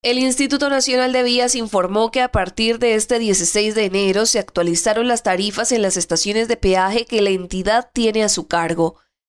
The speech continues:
El ajuste del trece punto doce por ciento, valor de la inflación de dos mil veintidós, va en línea con el incremento fijado por el Ministerio de Transporte para este año.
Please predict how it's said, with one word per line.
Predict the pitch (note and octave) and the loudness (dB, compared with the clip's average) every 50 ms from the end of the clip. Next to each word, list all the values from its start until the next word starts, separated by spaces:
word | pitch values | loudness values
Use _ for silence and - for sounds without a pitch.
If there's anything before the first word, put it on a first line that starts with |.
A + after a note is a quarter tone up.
| _ | _
El | - F3 F3 | -4 -2 -2
ajuste | F#3 - - A#3 A#3+ A#3 - - B3+ | -2 -2 0 0 0 0 0 0 0
del | A#3+ A3 A3 - | 0 0 0 -2
trece | A3 A3+ A#3 A#3 C4 B3+ | -2 -2 0 0 -2 -2
punto | - B3 B3 A#3 A3+ A#3+ A#3 | -2 -4 -4 -2 -2 0 2
doce | A3+ A3+ A3 G#3 A#3+ | 2 2 2 2 0
por | - E3+ F3+ F3 | 0 0 0 0
ciento, | E3+ - - A3+ A3 A3 G#3+ G#3+ - A#3+ A#3 A#3 G3+ - | 0 -2 -2 -2 -2 -4 -4 -4 -2 0 0 0 0 -2
valor | - - D#3 F3+ G3+ G#3 | -4 -2 0 0 0 2
de | A3 A#3 | 2 0
la | A#3+ | 0
inflación | A#3+ G#3+ G3 F#3+ F3 D#3+ - - - A#3 A3+ G#3+ F#3+ | -2 -4 -6 -6 -4 -2 -2 -2 -2 -2 -2 -2 0
de | F#3 F3 | 0 0
dos | E3 E3 D#3+ F3+ | 0 0 -2 -2
mil | G3+ G#3+ G#3+ | -4 -2 -2
veintidós, | A3 A3+ A#3 A3+ - B3+ B3 A#3+ A#3 A#3 B3 B3 - - - - - - - _ | -2 -4 -4 -4 -2 0 0 2 2 2 2 0 -2 -4 -8 -10 -12 -12 -12 _
va | - G#3+ B3 B3 B3+ B3 - | -6 -2 -2 0 -2 -2 -2
en | B3 A#3+ A#3+ A#3 | -4 -2 -2 0
línea | A#3 A#3 A#3 A3 A#3 A#3 | 0 -2 -2 -2 -2 -2
con | A3+ A3 G3+ G3 | -2 -2 0 0
el | F#3+ G3+ | 0 0
incremento | A#3 A#3+ A#3 - A3+ G3+ G3+ F#3+ G3 G3+ G3 F#3+ F#3+ A3+ A3+ | 0 -4 -4 -4 -2 -2 0 0 0 -2 -2 -2 -4 -4 -4
fijado | - - - - F3 F3 F#3+ F#3+ | -4 -8 -6 -2 0 0 0 0
por | A3+ A3 G#3+ | 0 0 0
el | G3+ F#3 | 2 0
Ministerio | F3 D#3+ D#3+ E3 - - G3 F#3+ G3+ G#3+ | -2 -2 -2 -2 -2 -2 0 0 2 2
de | A3 A3 | 0 0
Transporte | G#3+ A3+ A3+ A3 - - B3 B3 B3 B3 C4 C4 | 0 -2 -2 -2 -2 0 0 0 0 0 -2 -2
para | C4 A3 F#3 G3 | 0 -2 -2 -2
este | F#3+ E3+ F3 - - G3+ G3+ | -2 -4 -4 -4 -2 0 0
año. | G#3 A3 A#3 A#3 A3+ G#3+ F#3 F#3 - | 0 0 -2 -2 -2 -2 -4 -4 -4